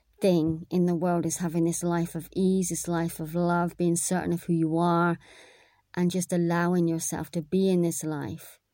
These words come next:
to love this life, to love you,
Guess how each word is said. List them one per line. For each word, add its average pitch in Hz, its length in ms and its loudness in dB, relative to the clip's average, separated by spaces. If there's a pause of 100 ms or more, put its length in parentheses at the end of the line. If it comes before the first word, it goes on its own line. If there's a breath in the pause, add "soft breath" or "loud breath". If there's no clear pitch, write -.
(380 soft breath)
to 185 100 -2
love 180 400 0
this 160 240 -6
life, 151 300 -6
to - 100 -4
love 170 240 -2
you, 170 500 0